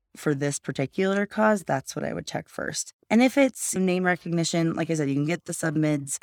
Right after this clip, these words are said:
and other names for, I, I don't know. I don't remember all the names for, like, a D B A for a sub merchant, but you might need a different M C C, et cetera. I'm just kinda making sure I read what I put down, what I notated already. But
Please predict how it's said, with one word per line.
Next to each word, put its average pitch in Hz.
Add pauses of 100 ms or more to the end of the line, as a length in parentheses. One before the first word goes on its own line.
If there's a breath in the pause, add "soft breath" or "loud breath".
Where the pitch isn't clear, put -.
and 135
other 156
names 147
for, 143
I, -
I 147
don't 127
know. 113
I 156
don't 196
remember 185
all 147
the 139
names 127
for, -
like, 123
a 127
D 127
B 127
A 127
for 127
a 127
sub 123
merchant, -
but 127
you 143
might 131
need 123
a 123
different 120
M 120
C -
C, 104
et -
cetera. 98
I'm 120
just 151
kinda 156
making 127
sure 123
I 127 (240)
read 143
what 127
I 123
put 117
down, 123 (120)
what 156
I 160
notated 170
already. 151
But 151